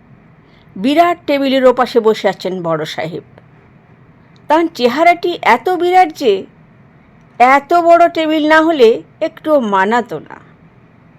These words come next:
টেবিলের ওপর প্রচুর কাগজপত্র, ফাইল। ঘরে আর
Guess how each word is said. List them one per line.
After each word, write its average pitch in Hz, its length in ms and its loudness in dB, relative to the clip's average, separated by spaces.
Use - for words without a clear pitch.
টেবিলের 294 420 -4
ওপর 285 240 0
প্রচুর 294 580 -4
কাগজপত্র, 247 920 2
ফাইল। 220 460 0
ঘরে 262 400 0
আর 247 120 -2